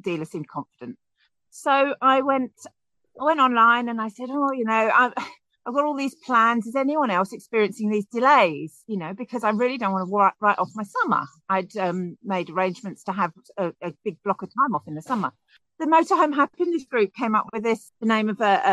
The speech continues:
um, another dealer who I'd never heard of, and said, "Contact them." So basically I went to them, and they were a hire company, and they were really helpful. And they had a whole fleet coming off hire, um, in July. And they said, "If you want one, we've got a spec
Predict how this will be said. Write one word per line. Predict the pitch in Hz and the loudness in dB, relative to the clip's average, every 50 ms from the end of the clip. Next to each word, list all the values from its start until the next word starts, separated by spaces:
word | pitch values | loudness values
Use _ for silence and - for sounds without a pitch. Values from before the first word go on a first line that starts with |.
| 180 180 180 | 4 2 0
um, | 175 175 175 170 170 - _ | 0 -2 -4 -8 -10 -12 _
another | 202 196 202 202 185 190 | -2 0 0 2 2 0
dealer | - - 233 277 302 226 156 - - 156 185 196 - _ - 214 | 0 0 0 0 0 -2 -4 -4 -4 -6 -6 -8 -10 _ -10 -4
who | 190 254 240 | 0 2 4
I'd | 220 214 190 | 4 2 2
never | 202 180 | -2 -4
heard | 214 233 285 311 220 | -2 -2 -4 -2 -2
of, | 170 143 147 135 131 - _ _ - - | -2 -2 -2 -2 -4 -10 _ _ -10 -6
and | 196 185 170 | -6 -6 -4
said, | - 202 - - | -6 -8 -8 -6
"Contact | - 202 170 - 185 - - | -6 -6 -6 -6 -10 -10 -4
them." | - 180 131 - 214 - 180 - _ _ _ _ _ _ | -4 -2 -2 -4 -6 -12 -14 -14 _ _ _ _ _ _
So | - 226 | -8 -2
basically | 262 262 285 - - 240 - 233 214 | 0 0 0 0 -4 -10 -6 -2 0
I | 196 | 0
went | 190 180 185 214 | 0 0 -2 -4
to | - 226 | -6 -4
them, | 180 151 160 | -4 -2 -2
and | 160 175 | -4 -4
they | 214 262 | -4 -2
were | 254 220 | 0 0
a | 180 | 0
hire | 156 196 214 202 202 202 | 2 2 4 4 4 0
company, | - - 160 147 - _ - 143 247 165 196 285 302 277 - _ - _ _ | -2 -6 -10 -12 -12 _ -18 -16 -10 -8 -8 -8 -8 -10 -14 _ -20 _ _
and | 302 320 | -2 0
they | 320 311 | 2 2
were | 302 294 277 | 0 -2 -4
really | 285 302 285 277 285 | -4 -4 -2 -2 -2
helpful. | 240 240 226 226 208 - 214 | 0 0 0 0 -2 -6 -6
And | 196 196 | -4 -2
they | 202 | -2
had | 208 226 226 220 | 0 0 -2 -2
a | |
whole | 208 - 262 247 247 233 | -2 0 0 0 0 0
fleet | - - 220 214 - - - - | -4 -2 0 0 0 -2 -6 -6
coming | 269 262 262 233 | -4 -4 0 0
off | 208 202 - - | -2 -2 -2 -4
hire, | 180 175 151 147 165 214 302 330 - _ _ _ 208 196 - _ | -2 0 0 0 0 -2 -2 -4 -8 _ _ _ -10 -10 -6 _
um, | 196 190 185 190 196 - | -4 -2 -2 -2 -4 -4
in | 208 202 202 | -4 -4 -4
July. | 165 - 185 185 170 156 160 170 220 330 349 - _ _ _ _ _ _ _ _ | -4 -2 0 2 4 4 4 4 2 -2 -6 -12 _ _ _ _ _ _ _ _
And | 214 208 208 214 220 214 | -2 -2 -2 0 -2 -2
they | 202 233 226 | 0 0 -2
said, | 208 - 247 220 208 - - | -2 0 -2 -2 -2 -2 -4
"If | 233 196 | -6 -6
you | 247 240 | -4 2
want | 220 247 247 240 - | 4 4 4 4 2
one, | 185 170 190 | 0 0 2
we've | 214 233 202 - _ | 2 -2 -4 -4 _
got | 247 220 202 - - - - - | 2 4 4 4 2 -2 -10 -14
a | - 196 | -12 -12
spec | - - - 208 202 - | -12 -6 -4 -4 -4 -4